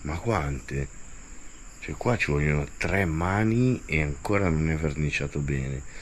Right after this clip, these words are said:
In Italia, cazzo, con la vernice è buona, una mano hai finito. Ne ho dei due magari così per, ma veramente vernice pessima, e ce ne ho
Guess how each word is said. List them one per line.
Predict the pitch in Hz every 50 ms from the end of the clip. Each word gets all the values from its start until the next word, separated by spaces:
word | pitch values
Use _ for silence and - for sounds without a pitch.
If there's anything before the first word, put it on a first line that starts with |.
| - - -
In | - 85 95
Italia, | 107 113 - 135 104 85 76 71 -
cazzo, | - - 95 - - - 67
con | 60 67 69 71
la | 71
vernice | 73 78 80 78 - -
è | 78
buona, | 80 87 98 90 76 69 65 - - -
una | - 82 87 80 78
mano | 80 85 90 92 80 73
hai | 71 71
finito. | - - 69 73 73 71 65 60 - - - - - - - - - - - - - - - - - - - - - -
Ne | - 80 80
ho | 80 78
dei | 78 76 78 82 80 78 71
due | 73 95 104 98 82 69
magari | 69 71 71 76 87 87 82 71 65
così | - - 65 67 - 80 76 67 -
per, | - 71 67 64 60 52 - - - - -
ma | - - 71 67 67 62 - - - - - - - - - - - - - - - - - - - - - - - - - - - - - - - - - - - - - - - -
veramente | - - 73 76 78 82 80 76 67 - - 71 62 - -
vernice | - 71 69 67 82 85 80 - - 78 - - - - - - - - - - -
pessima, | - - 78 73 - - - - 78 78 80 87 92 85 - - -
e | - -
ce | - - 78
ne | 76 76 80 82
ho | 80 80 78 76